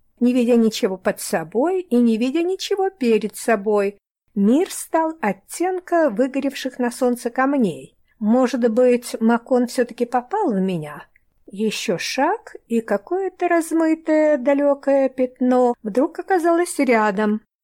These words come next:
Это была статуя Дорма. Я коснулась ее, и камень начал трескаться под моими руками.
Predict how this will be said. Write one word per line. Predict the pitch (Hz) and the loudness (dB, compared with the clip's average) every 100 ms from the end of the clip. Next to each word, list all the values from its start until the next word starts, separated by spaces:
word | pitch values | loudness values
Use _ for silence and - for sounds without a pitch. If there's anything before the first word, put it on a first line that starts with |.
| - | -4
Это | 240 330 330 381 | 0 0 0 -2
была | 370 349 359 | 0 2 2
статуя | 359 - 311 294 302 311 311 | 0 -2 0 0 0 -2 0
Дорма. | 277 381 247 175 156 156 - _ _ - | 2 2 4 2 -2 -6 -14 _ _ -2
Я | 220 208 | 0 2
коснулась | 208 - - 202 214 262 277 | 0 -4 -2 0 0 -2 -2
ее, | 320 349 320 339 | -2 0 0 0
и | 311 226 | -2 -2
камень | 214 - 285 381 359 320 233 | -4 -2 -2 -2 -2 0 2
начал | 226 240 277 | 0 -2 -4
трескаться | 262 277 277 277 - 277 277 277 | -4 -2 0 0 -2 -4 -2 -2
под | 269 | 0
моими | 262 285 277 285 | 2 2 2 0
руками. | 302 302 190 156 170 185 | 0 -2 -4 -4 -12 -16